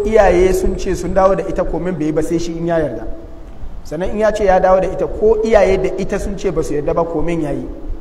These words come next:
Haka idan iyaye suna da matsala akan miji ya saki mata da ƙyar, sun samu sun kwace ta, sai ya zo ya ce ya dawo da ita, sai su je kotu. Idan miji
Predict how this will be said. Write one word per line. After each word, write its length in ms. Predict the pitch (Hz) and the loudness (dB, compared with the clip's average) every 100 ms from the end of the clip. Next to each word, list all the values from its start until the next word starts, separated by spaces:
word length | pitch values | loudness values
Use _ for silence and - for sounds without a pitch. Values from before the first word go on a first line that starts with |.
| - 151 - - - - | -8 -10 -12 -10 -6 -2
Haka 220 | 190 156 156 | -2 -2 -2
idan 320 | 156 214 247 - | 2 2 0 0
iyaye 360 | 247 208 196 | 6 6 6
suna 260 | 196 208 185 | 2 0 0
da 120 | 156 | 0
matsala 420 | 165 190 202 185 139 | -2 0 2 2 0
akan 320 | 147 190 165 | -2 -2 -2
miji 260 | 175 165 156 | -4 -2 0
ya 120 | 185 | 0
saki 260 | - 160 185 | 0 -4 -2
mata 320 | 170 135 170 | -2 0 0
da 120 | 160 | -2
ƙyar, 300 | - 165 - - - - - - | -2 0 0 -2 -12 -14 -16 -18
sun 160 | - 170 | -10 -4
samu 240 | 196 185 | -2 -2
sun 180 | 156 165 | 0 -2
kwace 380 | 170 151 - 156 | -2 -4 -2 -4
ta, 160 | 156 127 - - - | -4 -10 -12 -16 -14
sai 240 | - 180 | -4 2
ya 80 | 190 | 2
zo 80 | 185 | 4
ya 120 | 202 190 | 2 2
ce 140 | 196 | 2
ya 160 | 170 170 | 2 4
dawo 260 | 170 170 | 4 4
da 80 | 170 | 0
ita, 320 | - 143 131 | -4 -8 -8
sai 140 | - - | -6 -4
su 100 | 190 | -2
je 120 | 196 | -2
kotu. 260 | 196 196 - - - - - - - - - - - - - - - - - - - - - - - - - - - | 0 -2 -2 -6 -8 -14 -14 -14 -14 -10 -10 -10 -14 -6 -4 -4 -8 -14 -12 -12 -12 -12 -12 -10 -10 -10 -8 -10 -6
Idan 220 | 160 240 247 | 0 2 2
miji 320 | 254 240 175 | -2 -2 -4